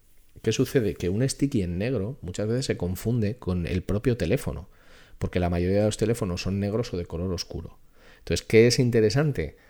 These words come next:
Pues tener un botón sticky que tenga un marco y que tenga un color de contraste que permita que sea reconocido de una manera muy fácil, muy, muy fácil. O sea, por ejemplo, ahí, eh, tenéis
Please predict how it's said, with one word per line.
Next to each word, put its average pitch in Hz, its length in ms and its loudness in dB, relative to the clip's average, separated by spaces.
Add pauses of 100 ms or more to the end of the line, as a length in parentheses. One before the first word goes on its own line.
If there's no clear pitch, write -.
(240)
Pues - 160 -4
tener 87 240 2
un 95 80 2
botón 76 340 -4
sticky 120 460 -2 (460)
que - 100 -4
tenga 107 260 2
un 110 240 2
marco 127 560 -2 (240)
y 107 100 -6
que 101 120 0
tenga 98 180 -2
un 127 100 2
color 110 320 2
de 104 120 0
contraste 110 480 -2
que 110 80 -2
permita 92 340 0
que 101 120 0
sea 101 120 -2
reconocido 95 580 2
de 98 100 2
una 92 120 2
manera 90 480 0 (220)
muy 92 260 0
fácil, - 640 -6
muy, 120 200 2
muy 101 140 0
fácil. - 500 -8
O - 40 -12
sea, - 280 -6
por - 120 -6
ejemplo, 95 340 2
ahí, 101 300 6 (880)
eh, - 80 -10 (160)
tenéis 85 420 -2